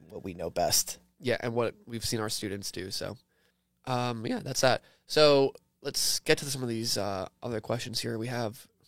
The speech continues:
Speaker 2: Should we start with number one, or, or
Speaker 1: Yeah, so should you list your high-ticket dropshipping products on Amazon? Um, so, I feel like we know that people have done this. Uh, people were listed, so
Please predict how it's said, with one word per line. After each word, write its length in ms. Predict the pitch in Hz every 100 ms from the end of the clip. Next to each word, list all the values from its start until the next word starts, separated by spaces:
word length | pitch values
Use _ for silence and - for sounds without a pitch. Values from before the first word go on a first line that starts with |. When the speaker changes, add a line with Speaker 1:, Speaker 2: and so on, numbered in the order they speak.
| _ _ _ _
Speaker 2:
Should 160 | - 117
we 60 |
start 180 | 110 120
with 60 | 117
number 180 | 117 127
one, 240 | 170 165
or, 120 | 131
or 360 | 113 - 113 104
Speaker 1:
Yeah, 220 | 156 - -
so 160 | -
should 200 | 131 196
you 100 | 226 196
list 200 | 175 -
your 100 | 131
high-ticket 400 | 156 160 180 -
dropshipping 420 | 131 - 123 127
products 400 | 120 123 120 -
on 300 | 117 117 117 -
Amazon? 640 | 104 90 95 90 71 65 - _ _ _ _ _ -
Um, 380 | 117 113 117 107 - _ _ _ _ -
so, 300 | 190 170 - _ _ -
I 100 | -
feel 280 | - 339 330
like 280 | 254 - - _ _ _ _ _
we 200 | 135 160
know 340 | 135 143 147 123
that 200 | 110 -
people 340 | 147 139 135
have 260 | 120 104 104
done 460 | 127 123 117 110 - _ _ _ _
this. 640 | 104 113 95 - - - - _ _ _ _ _ _ _ _ - -
Uh, 280 | 120 110 92 87 - _ _ _ _ -
people 320 | 156 151 139
were 100 | 131
listed, 320 | 131 139 -
so 300 | - 139 -